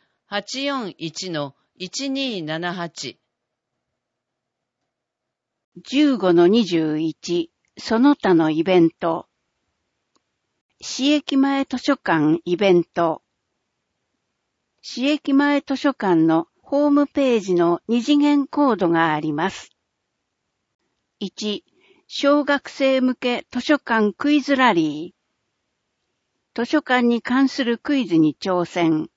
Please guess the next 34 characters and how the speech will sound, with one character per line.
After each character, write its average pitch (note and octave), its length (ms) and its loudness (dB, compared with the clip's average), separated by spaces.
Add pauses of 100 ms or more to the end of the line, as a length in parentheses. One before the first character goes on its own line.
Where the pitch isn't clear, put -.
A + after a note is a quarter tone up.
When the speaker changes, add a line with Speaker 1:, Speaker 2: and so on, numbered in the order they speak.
(560)
Speaker 2:
全 B3+ 280 4
問 B3 240 0
正 A#3 260 0
解 G#3+ 320 0
で G#3+ 280 0 (180)
プ A#3 100 0
レ D4 120 4
ゼ G#3+ 180 4
ン D#3+ 80 4
ト E3 180 -6
進 G3 340 -2
呈。 E3 380 -4 (720)
日 A#3+ 420 4
時 D#3+ 200 0
な E3+ 180 2
ど、 D#3+ 260 -4 (680)
九 C#4+ 160 0
月 B3 300 0
二 C4+ 160 4
十 E3+ 260 2
六 E3 300 -4
日 F#3+ 540 -4
土 G3 180 -4
曜、 E3+ 400 -2 (240)
午 - 180 0
前 A#3+ 240 0
九 C#4 160 -4
時 A3+ 140 -8
か E3 140 -2
ら D#3+ 260 -2
午 B3+ 160 0
後 F3 180 4
九 G3+ 220 -4
時。 E3 280 -8